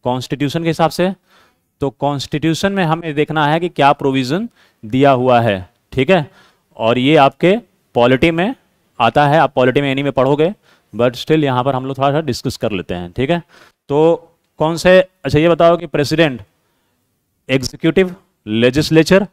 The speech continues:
और judiciary, ठीक है, कार्यपालिका, न्यायपालिका, विधायिका, तीन होता है ना, तो उसमें से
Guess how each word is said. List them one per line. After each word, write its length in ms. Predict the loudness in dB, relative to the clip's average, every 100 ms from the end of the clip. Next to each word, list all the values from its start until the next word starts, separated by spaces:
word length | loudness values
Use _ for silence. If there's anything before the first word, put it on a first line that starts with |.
| _ -2
और 120 | 0
judiciary, 540 | 2 2 2 -2 -4 -12 _ _ _ -6
ठीक 160 | 0
है, 120 | 2 0 -4 _ _ _ _ _ _ _ _ _ _ _ -2
कार्यपालिका, 680 | 2 2 2 0 0 0
न्यायपालिका, 640 | 0 -2 0 0 0 0 0
विधायिका, 540 | 0 0 0 0 -4 -6 -16 _ _ -6
तीन 120 | -4
होता 200 | 0 0
है 60 |
ना, 120 | 0 -4 -8 _ _ _ _ _ -8
तो 120 | -6
उसमें 280 | -6 -6 -6
से 400 | -2 0 0